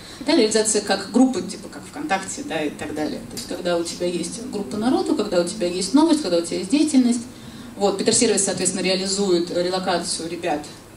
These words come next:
ну, там, по определённым правилам игры на Кипр на некоторое время. И вот в этом вот, соответственно, портальчике, да, они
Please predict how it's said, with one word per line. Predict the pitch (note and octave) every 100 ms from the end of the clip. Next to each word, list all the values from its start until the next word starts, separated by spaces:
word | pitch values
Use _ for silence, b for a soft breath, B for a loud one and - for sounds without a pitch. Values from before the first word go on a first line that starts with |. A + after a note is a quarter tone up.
| -
ну, | G3+
там, | -
по | -
определённым | D#3+ E3 D#3+ D3+ D3+
правилам | D3+ C#3+ C#3+ D3 D#3
игры | D#3+ D#3 C#3+ B B B -
на | E3+ E3+
Кипр | F#3 F3+ E3+
на | E3
некоторое | F3+ F3+ F#3+ G#3+
время. | C4+ F4+ F4 C4 - - B B B F4
И |
вот | A#3+
в | A3
этом | G#3+ G3+
вот, | F3 E3+ - G#3+ G#3
соответственно, | - F3+ F3+ F#3
портальчике, | F#3+ F3+ C4 B3+ - E3
да, |
они | F#3 E3+ F3+ F3+ E3+